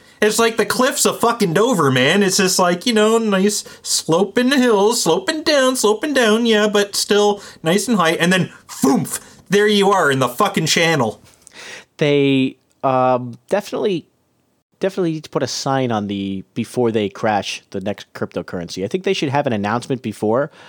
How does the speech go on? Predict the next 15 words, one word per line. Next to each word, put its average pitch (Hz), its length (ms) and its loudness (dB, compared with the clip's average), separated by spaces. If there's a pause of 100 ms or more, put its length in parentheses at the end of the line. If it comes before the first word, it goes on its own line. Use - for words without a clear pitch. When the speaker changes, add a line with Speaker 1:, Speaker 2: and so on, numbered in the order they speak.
(160)
Speaker 2:
so - 160 -2
that, 127 180 0
you 135 80 -2
know, 113 260 0
you 127 120 -6
don't 127 120 -2
get 120 140 -4
stuck - 340 -4
with 104 80 -4
something 101 300 -6
that's 87 180 -8
worthless. 92 540 -6 (640)
That's - 180 -2
my 156 180 4
idea. 95 420 -2